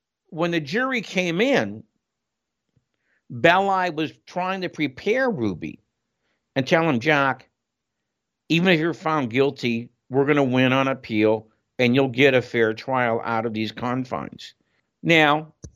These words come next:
let me say something. The question is not, did Ruby shoot Oswald?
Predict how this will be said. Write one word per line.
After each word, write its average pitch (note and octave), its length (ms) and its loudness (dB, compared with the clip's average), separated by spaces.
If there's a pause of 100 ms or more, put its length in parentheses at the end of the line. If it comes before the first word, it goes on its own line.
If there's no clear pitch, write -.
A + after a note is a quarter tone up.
(140)
let G3+ 120 -4
me F#3+ 100 -2
say D3 240 2
something. E2 480 -8 (480)
The F3 80 0
question B3 600 -2
is C#3 200 0
not, D3 580 0 (540)
did C3+ 240 2
Ruby A#2+ 380 -2
shoot G#2+ 280 -4
Oswald? G2 580 -4